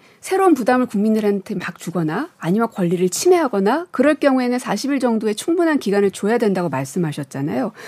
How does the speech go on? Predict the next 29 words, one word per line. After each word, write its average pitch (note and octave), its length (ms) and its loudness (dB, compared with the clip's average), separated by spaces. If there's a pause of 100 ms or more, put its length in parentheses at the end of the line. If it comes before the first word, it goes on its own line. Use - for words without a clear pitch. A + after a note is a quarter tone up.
(260)
그러면 D4 580 4 (400)
국민들이 D#4 480 4
수신료가 F4+ 460 4
폐지돼서 C#4 680 -2
진짜 B3 280 0
돈을 A3 320 -2
안 F#3+ 160 2
내도 B3+ 220 2
된다. D#3+ 580 -6 (220)
그러면 F4 320 4
부담을 B3 340 4
줄여주는 F#3+ 500 0
게 E3 100 -4
맞죠. C3 480 -12 (580)
그러나 D#4 300 4
지금은 C4+ 640 2
수-, - 200 -14
아, - 80 2
말씀드렸다시피 D4 800 2
수신료 G4+ 460 6
국민들 D#4 360 6
계속 B3+ 260 2
내셔야 F#3 340 2
됩니다. E3+ 520 -4 (640)
오히려 D#4 340 8
부담이 C4+ 360 4
더 C4 80 6
늘죠. F#3 480 2 (160)
왜냐? A3+ 480 6